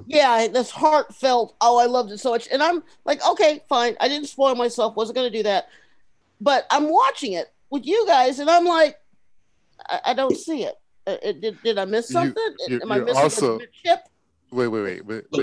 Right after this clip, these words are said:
Speaker 3: you
Speaker 2: you're
Speaker 3: can't, you
Speaker 2: also
Speaker 3: can't put
Speaker 2: talking
Speaker 3: anything
Speaker 2: about
Speaker 3: on that because
Speaker 2: Kevin.
Speaker 3: he has
Speaker 2: You're also, hold on. You're also talking about Kevin Smith, who's probably trying to angle himself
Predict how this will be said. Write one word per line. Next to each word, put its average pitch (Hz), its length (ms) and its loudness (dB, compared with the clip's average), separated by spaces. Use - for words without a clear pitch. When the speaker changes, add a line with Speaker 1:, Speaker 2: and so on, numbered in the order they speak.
Speaker 3:
you 185 60 -12
Speaker 2:
you're - 20 -8
Speaker 3:
can't, - 40 -6
you - 120 2
Speaker 2:
also 156 220 2
Speaker 3:
can't 180 120 2
put - 80 2
Speaker 2:
talking 156 160 6
Speaker 3:
anything 151 120 -4
Speaker 2:
about 123 320 2
Speaker 3:
on 123 40 -4
that - 100 -8
because 135 260 2
Speaker 2:
Kevin. 117 120 -6
Speaker 3:
he 170 80 4
has 165 120 -2
Speaker 2:
You're 127 100 -4
also, 151 320 -2
hold 143 140 -6
on. 95 140 -8
You're 117 120 -2
also 143 200 -4
talking 127 120 -6
about 101 240 -6
Kevin 101 260 -6
Smith, 101 420 -12
who's 95 300 -14
probably 117 440 -2
trying 104 320 -10
to 92 180 -14
angle 101 300 -14
himself 92 480 -16